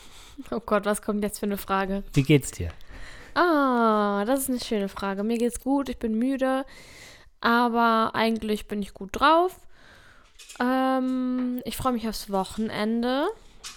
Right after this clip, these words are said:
Speaker 1: weil ich auf ein Konzert gehe.
Speaker 2: Ist ja
Speaker 1: und
Speaker 2: auch schon bald soweit, ne?
Speaker 1: Genau, es ist schon bald wieder Wochenende und ich freue mich auch eigentlich auf den restlichen März, weil ich noch nach London fliege.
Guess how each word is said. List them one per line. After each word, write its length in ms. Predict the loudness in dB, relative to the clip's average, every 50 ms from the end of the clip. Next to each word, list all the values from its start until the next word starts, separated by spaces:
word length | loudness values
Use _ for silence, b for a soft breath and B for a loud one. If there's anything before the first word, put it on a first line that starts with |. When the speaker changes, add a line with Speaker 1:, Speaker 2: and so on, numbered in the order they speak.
| -20 -14 -6 -4
Speaker 1:
weil 100 | -4 -4
ich 100 | -4 -6
auf 120 | -6 -6
ein 120 | -6 -6
Konzert 560 | -6 -6 -8 -8 -8 -6 -6 -6 -6 -6 -8 -6
gehe. 380 | -2 0 0 0 0 -2 -4 0
Speaker 2:
Ist 200 | 2 4 4 4
ja 120 | 4 2 2
Speaker 1:
und 60 | 2
Speaker 2:
auch 60 | 0
schon 160 | 0 0 -2
bald 260 | 0 -2 -2 -4 -6 -8
soweit, 420 | -10 -10 -8 -8 -8 -10 -10 -10
ne? 200 | -4 -2 -2 -4 b b b b b b b b
Speaker 1:
Genau, 340 | -2 2 4 4 6 6
es 160 | 4 2 0 -4
ist 100 | -6 -6
schon 140 | -4 -2
bald 180 | 0 -2 -2 -2
wieder 200 | -4 -4 -4 -2
Wochenende 640 | -2 -4 -4 -4 -6 -4 -4 -2 -2 -2 -2 -4 -6 -8 -8
und 720 | -4 -2 -2 -2 0 0 -2 -2 -2 -2 -2 -4 -6 -8 b b b b b b b b b b b
ich 140 | -10 -8 -6
freue 220 | -4 -2 0 0 0
mich 260 | 0 -2 -4 -6 -6
auch 380 | -2 0 0 0 0 -2 -4
eigentlich 240 | -6 -6 -4 -4 -4
auf 80 | -4 -2
den 120 | -2 -2
restlichen 460 | 0 0 -2 -2 -4 -8 -6 -4 -2
März, 320 | -2 0 -2 -2 -4 -4 -2
weil 140 | -2 -2 -2
ich 100 | -2 -2
noch 140 | -4 -4
nach 180 | -4 -6 -6 -4
London 360 | -2 0 0 0 0 0 -2
fliege. 520 | -4 -6 -6 -4 -4 -4 -4 -6 -6 -8